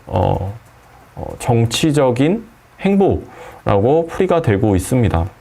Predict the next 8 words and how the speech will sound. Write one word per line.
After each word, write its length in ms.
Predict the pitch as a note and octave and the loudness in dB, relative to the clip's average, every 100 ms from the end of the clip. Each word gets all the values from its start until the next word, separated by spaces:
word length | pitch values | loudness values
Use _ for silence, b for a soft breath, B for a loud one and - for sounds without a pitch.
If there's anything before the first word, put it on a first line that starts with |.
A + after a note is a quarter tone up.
| - - | -14 -4
그래서 360 | A#2 D3 C#3+ B B - - - - - - - - B B B - | 0 0 0 B B -20 -20 -20 -20 -20 -20 -20 -16 B B B -8
지금까지는 1000 | - D3+ G#3 G#3+ G3+ F#3 F3+ F3+ F3 E3+ | 0 2 2 2 0 2 2 2 2 2
이스라엘과 580 | B2 - F#3+ F3+ E3+ E3 | 2 2 2 4 4 4
이란 320 | G#2+ C3+ F3+ | 4 4 4
이슈가 400 | C#3 A#2 C3+ A#2+ | 2 2 2 2
워낙 320 | G2 B2+ G#3 | 4 4 2
컸었기 380 | - G#3+ F#3+ F3 | 0 0 0 0
때문에 640 | - A#2 F#2 F2 G2+ E2+ | 2 2 4 4 4 2